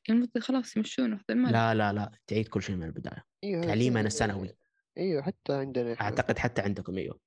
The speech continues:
Speaker 3: يب، عندنا أنت لو يعني رسبت في مادة أو شيء، آه،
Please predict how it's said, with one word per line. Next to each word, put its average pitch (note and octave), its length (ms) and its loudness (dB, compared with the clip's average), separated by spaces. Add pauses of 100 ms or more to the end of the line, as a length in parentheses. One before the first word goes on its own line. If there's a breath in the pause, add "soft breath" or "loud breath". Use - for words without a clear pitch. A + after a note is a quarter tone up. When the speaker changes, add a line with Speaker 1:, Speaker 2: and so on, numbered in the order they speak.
(220)
Speaker 3:
يب، F#3 180 -4 (160)
عندنا D3+ 320 -2
أنت - 180 -6
لو A#2+ 840 -2
يعني - 580 -6 (480)
رسبت C#3+ 360 -4
في D3 140 -2
مادة C3+ 460 2
أو B2 120 0
شيء، A#3+ 320 0 (960)
آه، B2+ 500 2